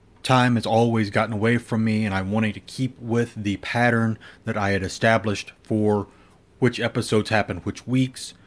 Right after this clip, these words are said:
So Fifth Wednesdays have come and gone, and I've not been able to do this. So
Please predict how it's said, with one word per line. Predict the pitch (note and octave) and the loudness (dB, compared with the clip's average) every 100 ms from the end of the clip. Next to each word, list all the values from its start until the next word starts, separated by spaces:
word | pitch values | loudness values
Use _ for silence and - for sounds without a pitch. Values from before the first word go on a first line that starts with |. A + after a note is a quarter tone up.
| - _ | -20 _
So | - A2+ G2+ G2 F#2 _ _ _ _ _ _ _ _ _ - | -4 0 0 0 -6 _ _ _ _ _ _ _ _ _ 2
Fifth | D3+ C3+ | 2 4
Wednesdays | C3+ C#3 C3+ C3 - | 4 4 4 0 0
have | A#2+ - | -4 -2
come | - C3+ | 0 2
and | A2+ G#2+ | 2 2
gone, | A#2 B2+ B2 | 2 4 2
and | A2 | 2
I've | G2+ G2 | 0 0
not | A#2 | 0
been | A#2+ | 0
able | G#2+ G2+ G2 | -2 -2 -6
to | - | -4
do | C3+ C3 | -2 0
this. | C3 - - - - | 0 -2 -10 -20 -16
So | - D3+ C3+ C3+ | 0 6 8 6